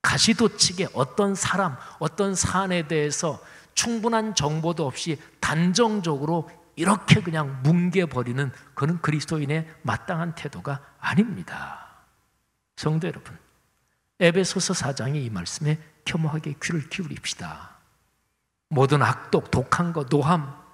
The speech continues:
화내는 거, 떠드는 거, 비방하는 것을 모든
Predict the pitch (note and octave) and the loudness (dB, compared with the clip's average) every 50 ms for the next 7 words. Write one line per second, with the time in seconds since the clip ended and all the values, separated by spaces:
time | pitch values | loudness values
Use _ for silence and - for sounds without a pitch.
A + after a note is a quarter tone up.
0 | _ _ _ _ _ _ _ - - - - F3+ F#3+ G3 G3+ A3+ A3+ G#3 G3 E3 | _ _ _ _ _ _ _ 2 4 4 4 2 2 2 2 0 0 -2 -2 -4
1 | - - A#3 B3+ A3+ B3+ B3 A#3 G#3 D#3+ C#3 - - - A#3+ A#3+ B3 A3 G#3 A3+ | -2 0 0 0 2 0 0 0 0 0 0 2 2 4 4 4 4 2 2 2
2 | A3 F#3+ E3 D#3 - - E3 C#3+ - - - - - D#3+ D#3+ D#3+ D#3 E3+ F3+ | 0 0 0 -2 0 0 0 -2 -2 -6 -8 -2 2 4 4 4 4 2 0